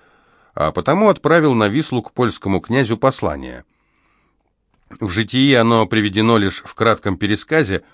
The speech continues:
но вот как выглядит самый решительный довод и одновременно совет поганьску князю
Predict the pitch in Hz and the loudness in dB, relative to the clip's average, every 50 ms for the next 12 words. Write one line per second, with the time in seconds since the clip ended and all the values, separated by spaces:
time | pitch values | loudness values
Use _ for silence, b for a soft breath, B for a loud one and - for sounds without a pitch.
0 | b b b b b b b b - 104 104 101 98 92 104 135 135 - 127 113 | b b b b b b b b -2 0 2 2 2 2 2 0 0 0 -4 -4
1 | - 104 120 127 107 104 101 98 101 - - - - - - 113 110 107 101 107 | -2 -2 -2 0 0 -2 -2 -2 -4 -6 -6 -16 -6 -2 0 2 2 2 2 2
2 | 113 - - 120 104 - 95 90 90 95 90 76 80 120 127 110 98 - _ b | -2 -2 -4 -6 -6 -4 -4 -2 -2 -2 -2 0 0 0 2 0 -2 -4 _ b
3 | b b b b b 87 95 95 78 95 98 95 101 101 95 92 90 90 92 92 | b b b b b -2 -2 0 2 0 0 2 2 0 0 0 0 0 -2 -2
4 | 90 - - 101 95 107 104 - - b b b b b b b - 98 95 85 | -4 -4 -4 -2 0 0 -2 -2 -4 b b b b b b b 0 0 0 2
5 | 104 101 101 92 80 - - - - 95 90 90 - - _ _ - 95 104 120 | 0 0 0 0 -2 -4 -8 -6 -2 -2 -2 -2 -4 -6 _ _ -6 -4 0 0
6 | 147 151 131 90 92 92 80 b | 2 2 0 0 0 -2 -2 b